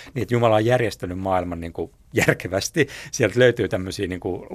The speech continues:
se toimii jonkinnäköisten lakien varassa. Semmoinen niinku luonnon lakien ajatus sopi siihen maailman kuvaan. Ja sitä vähitellen alettiin tämmöistä luonnontieteellistä toimintaa sit touhuta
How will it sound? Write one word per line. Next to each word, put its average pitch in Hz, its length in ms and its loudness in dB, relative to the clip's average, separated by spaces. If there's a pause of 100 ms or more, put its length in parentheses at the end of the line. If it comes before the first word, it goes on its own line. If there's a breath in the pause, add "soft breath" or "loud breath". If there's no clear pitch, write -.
se - 120 -14
toimii 113 280 2
jonkinnäköisten 95 480 -4
lakien 87 380 -2
varassa. 85 300 -8
Semmoinen 127 200 -4
niinku 135 120 -2
luonnon 113 320 2
lakien 107 440 -4
ajatus 92 420 -4
sopi 104 260 -4
siihen 92 280 -8
maailman 101 440 -4 (300 loud breath)
kuvaan. 95 340 0 (260 loud breath)
Ja 135 60 -6
sitä 123 240 0
vähitellen 123 400 2
alettiin 123 320 -4
tämmöistä 113 300 -6
luonnontieteellistä 95 640 -6
toimintaa 90 420 -4
sit 90 180 -12
touhuta 90 420 -4